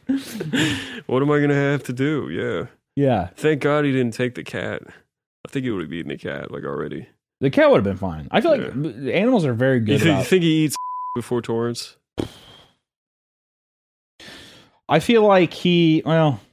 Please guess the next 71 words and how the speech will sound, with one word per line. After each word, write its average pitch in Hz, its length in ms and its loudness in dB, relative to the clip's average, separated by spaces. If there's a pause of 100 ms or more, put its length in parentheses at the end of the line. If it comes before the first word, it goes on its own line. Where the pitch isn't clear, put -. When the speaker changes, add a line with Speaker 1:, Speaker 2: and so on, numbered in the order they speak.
Speaker 1:
I, 151 60 2
I 165 40 6
Speaker 2:
yeah, 208 160 6
Speaker 1:
mean, 247 160 6
Speaker 2:
yeah, 170 60 6
Speaker 1:
it, 165 160 6
Speaker 2:
he, 196 80 4
Speaker 1:
it, 233 80 6
it 190 140 -2
depends. 247 360 4
It 185 60 0
depends 294 260 2
on 220 60 0
the 208 80 2
surrounding 190 360 4
circumstances. 135 640 2
Speaker 2:
You 226 60 8
know 285 100 6
Speaker 1:
So 269 60 8
Speaker 2:
what 214 100 6
he 190 80 4
would 147 220 2
say? 147 340 2
You 156 160 0
know 180 80 2
what 165 120 2
he 147 60 2
would 131 100 2
do? 139 120 2
He 143 140 2
would 127 100 2
research 123 460 0
what 113 160 0
tastes - 240 -4
better. 87 320 -4 (440)
Speaker 1:
<laughs> - 480 -2
Speaker 2:
I 165 120 6
had 170 140 6
no, 180 100 6
I'm 170 120 4
not 170 140 6
even 147 160 4
joking. 123 300 2
I 120 60 2
feel 151 120 2
like 139 80 2
he 139 120 2
did. 131 300 6
What, 151 240 6
what's 151 200 2
more? 147 180 4
Speaker 1:
I 240 120 6
just 247 140 4
have 247 180 6
to 240 60 4
go 220 220 6
out 214 220 4
in 202 80 6
the 190 100 6
street 180 380 6
to 147 100 2
get 170 240 4
some, 175 160 2
<laughs> 190 300 2
some 185 100 6
reception 196 840 2
<laughs> 440 360 4 (1200)
for - 260 0
a 185 60 2
few 214 220 4
minutes. 190 640 2